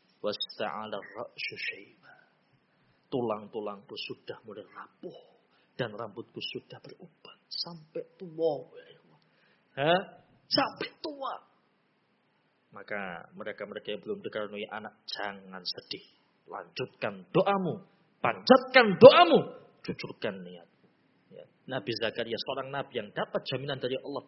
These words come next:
Doa sama Allah sampai keriput kulitnya. Sampai ubanan rambutnya. Sampai rapuh tulang-tulangnya saking tuanya. Ya. Dan beliau mengatakan, "Walam akum bidu'ai rabbi syaqiya." Dan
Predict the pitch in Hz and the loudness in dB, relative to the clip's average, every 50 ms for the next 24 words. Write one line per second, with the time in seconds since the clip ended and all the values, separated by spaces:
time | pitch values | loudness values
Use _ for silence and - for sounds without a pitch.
0 | _ 208 202 160 - - 196 196 143 - - 165 160 165 165 165 180 180 - - | _ 4 4 4 6 4 4 2 2 2 0 0 0 0 0 2 2 2 2 0
1 | - - - - - - 185 175 - - - - - - - 208 220 202 - - | -4 -12 -20 -8 0 2 2 2 2 0 0 0 0 0 -2 -2 -2 -2 -2 -2
2 | - 381 415 - - - - - 392 349 - 156 151 - - 110 92 - - - | 4 6 6 6 4 -4 -4 2 2 4 4 4 2 2 -4 -6 -6 -6 -12 -6
3 | - - 262 262 254 269 - 302 294 294 - - 220 202 185 208 285 403 381 294 | 2 4 4 4 4 2 0 0 0 0 8 8 8 8 8 6 4 4 4 4
4 | 240 180 156 143 220 226 208 170 135 185 190 185 190 220 185 - - - - - | 0 -2 0 2 2 4 2 4 2 2 2 2 2 0 0 0 -2 -8 -18 -16
5 | - - - 226 214 - - - - - - 415 440 - 226 - - _ _ - | -12 -10 -10 -10 -10 -10 -12 -12 -12 -12 -14 -14 -12 -12 -14 -14 -16 _ _ -4
6 | 320 196 - - - 208 214 208 202 190 180 196 196 208 202 202 196 190 180 - | -4 -4 -4 -2 -4 -2 0 0 -2 -2 -4 -2 2 2 2 2 2 -4 -6 -6
7 | - - 269 240 - - - 254 240 226 226 - - 262 254 247 240 226 220 214 | -6 -6 -6 -6 -6 -8 -6 -6 -4 -4 -6 -4 -4 0 2 4 4 4 2 4
8 | 254 339 339 277 165 - - - - - - - _ _ _ _ - - - - | 8 10 10 10 10 8 2 -6 -14 -18 -20 -20 _ _ _ _ -14 -14 -14 -14
9 | - _ _ _ _ _ _ _ _ _ _ _ - 110 101 - 120 117 110 101 | -20 _ _ _ _ _ _ _ _ _ _ _ -4 -4 -4 -2 -2 0 0 0
10 | 104 101 101 98 95 - 104 95 95 95 92 92 98 123 143 139 120 110 104 104 | -2 -6 -8 -8 -6 -6 -6 -4 -4 -6 -6 -4 -2 -2 0 0 0 -2 -2 -4
11 | 95 - 117 107 - - 107 101 101 95 95 98 101 - 110 101 95 - 101 101 | -8 -8 -8 -8 -4 -6 -6 -6 -6 -8 -6 -4 -4 -2 -2 -2 -2 -2 -4 -6
12 | 92 - - 101 92 120 139 - - _ - 98 92 87 - - - 92 - - | -6 -8 -8 -6 -4 -4 -4 -6 -8 _ -12 -12 -8 -8 -8 -8 -8 -10 -14 -14
13 | 98 92 87 87 90 87 87 - _ - 95 92 | -18 -18 -18 -18 -20 -20 -20 -20 _ -16 -16 -12